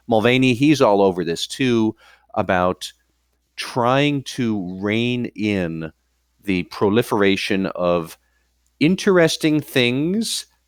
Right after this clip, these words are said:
that compliance officers would probably want to read and talk about that are not formal guidance in that they go through the public comment and notice, uh, requirements under the Administration, Administrative Procedures Act. So if it's not that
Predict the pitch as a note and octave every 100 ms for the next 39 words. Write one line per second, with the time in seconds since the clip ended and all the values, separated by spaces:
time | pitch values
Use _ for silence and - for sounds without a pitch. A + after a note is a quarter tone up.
0 | - G#2+ - G#2+ - A2 B2 C3 - A2+
1 | A2+ A#2 - A2 - F#2+ - G#2+ A2 A2
2 | G2 F#2+ - F#2 E2+ G2+ G#2+ G#2+ - F#2
3 | E2+ - C3 B2+ F2+ E2 D#2+ D#2+ - -
4 | _ _ _ _ - G2+ F#2 F2+ - -
5 | - G#2 G2 G#2 G#2+ - - - C3+ C3+
6 | A#2+ G#2+ G2+ G2 F#2+ G2 - G2+ G2+ F2+
7 | - F2 G2 G2 - G#2 F2+ - _ -
8 | B2 A#2+ A2+ - - - G#2 G2+ F#2+ G2
9 | - - F2+ F2+ F2+ F#2 F2+ - - -
10 | E2+ E2+ - A2 F#2+ F2 E2+ - - G2
11 | E2+ E2+ E2+ D#2 F#2 F2+ - F2 E2 E2
12 | D#2+ - _ _ _ - - G2+ A2 C#3+
13 | - A#2 G#2 - G#2+ - F#2+ D#2 D2 D2
14 | C#2+ - B2 G#2 G2+ - C3 E3+ - F2+
15 | E2+ -